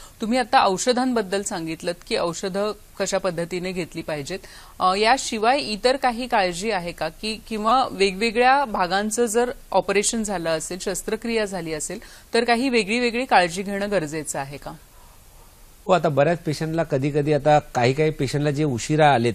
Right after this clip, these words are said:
Speaker 2: त्यांना आम्हाला डोळ्यांच्या ज-, डोळ्यांपर्यंत गेलेला आजार, त्यामुळे डोळा पण काढावा लागला, ज्याला आम्ही ऑर्बिटल एक्सेंट्रेशन असं म्हणतो. तर ते काढल्यानंतर त्या गोळ्याची का-,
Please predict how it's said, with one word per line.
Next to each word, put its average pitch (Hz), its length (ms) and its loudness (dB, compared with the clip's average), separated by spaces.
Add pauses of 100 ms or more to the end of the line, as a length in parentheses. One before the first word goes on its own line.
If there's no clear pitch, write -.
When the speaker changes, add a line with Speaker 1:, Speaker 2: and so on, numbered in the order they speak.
Speaker 2:
त्यांना 123 240 2
आम्हाला 139 260 2
डोळ्यांच्या 131 500 2
ज-, 135 100 0
डोळ्यांपर्यंत 131 1080 0
गेलेला 127 420 4
आजार, 123 220 2 (120)
त्यामुळे 127 280 0
डोळा 123 280 2
पण 143 180 0
काढावा 117 340 4
लागला, 113 220 0
ज्याला 113 180 0
आम्ही 123 140 -2
ऑर्बिटल 135 420 0
एक्सेंट्रेशन 139 640 -2
असं 104 160 -4
म्हणतो. 92 360 -6 (560)
तर 147 60 2 (360)
ते 151 100 4
काढल्यानंतर 151 440 2
त्या 135 220 2
गोळ्याची 139 400 2
का-, 120 280 4